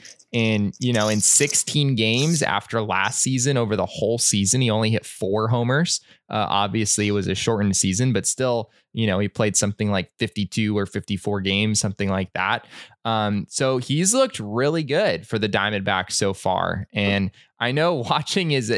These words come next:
uh, some of his at-bats in spring training had both of us a little concerned. It looked like he was going, uh, more in the wrong direction,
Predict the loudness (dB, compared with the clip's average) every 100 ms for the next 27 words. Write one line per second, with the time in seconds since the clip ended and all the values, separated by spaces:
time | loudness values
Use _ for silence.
0 | -2 -2 0 0 0 0 -2 -2 -2 0
1 | 0 0 0 0 0 -2 -2 0 0 2
2 | 2 0 0 0 -2 -2 -2 0 -2 -2
3 | -2 -2 -4 0 0 2 0 0 -4 -2
4 | -4 -2 -4 -4 -2 0 2 2 0 -6
5 | -20 _ -4 -2 -2 0 0 0 0 -2
6 | 0 0 0 0 0 0 -2 -2 0 2